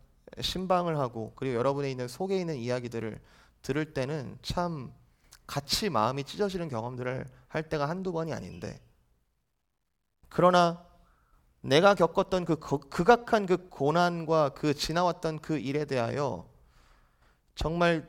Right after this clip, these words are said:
채워지지 않는 물동이처럼 계속하여 공감이 필요한 것이 아닌 이유는 그것이 나의 대단한 경험으로 남는 게 아니라 은혜로 채우신 하나님이 드러나시는 일들로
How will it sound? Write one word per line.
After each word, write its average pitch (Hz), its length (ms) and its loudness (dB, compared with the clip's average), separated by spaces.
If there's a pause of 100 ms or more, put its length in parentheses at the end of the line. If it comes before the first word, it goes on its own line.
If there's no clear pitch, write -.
채워지지 277 600 4
않는 156 260 0
물동이처럼 143 840 -2
계속하여 247 760 2
공감이 151 540 -2
필요한 180 600 -2
것이 135 520 -2 (320)
아닌 131 400 -2
이유는 110 520 -6 (1160)
그것이 151 460 2
나의 127 420 0
대단한 151 420 -2
경험으로 131 400 -2
남는 113 320 -4
게 123 100 0
아니라 104 400 -6 (460)
은혜로 175 360 0
채우신 151 480 -8
하나님이 233 540 -6
드러나시는 123 640 -4
일들로 123 680 -6